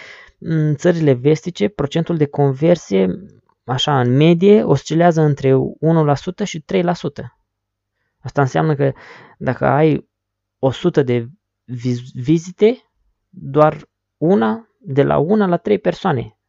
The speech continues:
uh, realizează o, cumpără produsul sau serviciul. Bineînțeles, această estima-, estimare este așa,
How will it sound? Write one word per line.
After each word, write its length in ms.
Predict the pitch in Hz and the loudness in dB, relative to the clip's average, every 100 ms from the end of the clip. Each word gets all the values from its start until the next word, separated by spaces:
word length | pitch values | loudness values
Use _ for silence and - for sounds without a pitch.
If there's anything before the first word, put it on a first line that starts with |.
| _ _ | _ _
uh, 500 | 208 - 123 117 117 | -20 -8 -4 -2 -2
realizează 760 | 120 120 117 127 120 117 120 131 | 0 0 2 2 2 -2 -6 -6
o, 460 | - 113 123 131 143 - - _ | -10 -10 -8 -10 -12 -20 -20 _
cumpără 400 | - 160 135 123 | 2 4 4 2
produsul 440 | 117 123 120 - - | 2 -2 -6 -8 -8
sau 140 | 120 | -10
serviciul. 480 | - 120 120 - - _ _ - _ _ _ | -8 -8 -10 -14 -20 _ _ -20 _ _ _
Bineînțeles, 520 | 139 156 165 175 151 | -2 0 2 2 2
această 300 | 120 156 147 | 2 -2 -2
estima-, 420 | 147 151 147 151 - | -4 -4 -4 -4 -4
estimare 540 | 147 139 147 156 165 | -6 -4 -6 -4 -2
este 180 | 160 - | -2 -4
așa, 500 | 151 151 123 123 | 0 2 2 0